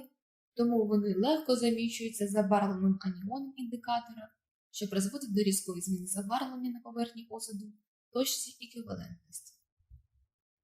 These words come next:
Метод Фаянса також має свої особливості проведення.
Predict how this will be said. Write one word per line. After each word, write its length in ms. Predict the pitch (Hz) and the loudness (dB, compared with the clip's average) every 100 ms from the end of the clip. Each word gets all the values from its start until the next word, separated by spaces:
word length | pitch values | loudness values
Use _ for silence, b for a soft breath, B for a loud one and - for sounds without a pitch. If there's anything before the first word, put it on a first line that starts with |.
| _ | _
Метод 300 | 233 240 233 | 0 2 0
Фаянса 420 | 233 233 320 311 285 | -2 4 4 4 0
також 420 | 240 233 202 - | 0 0 -2 -2
має 160 | 208 | 0
свої 340 | 196 - 302 311 | 0 2 2 2
особливості 640 | - 202 220 233 233 - | 0 -2 -2 -2 -2 -6
проведення. 640 | - 220 202 196 175 - | -10 -10 -6 -6 -6 -14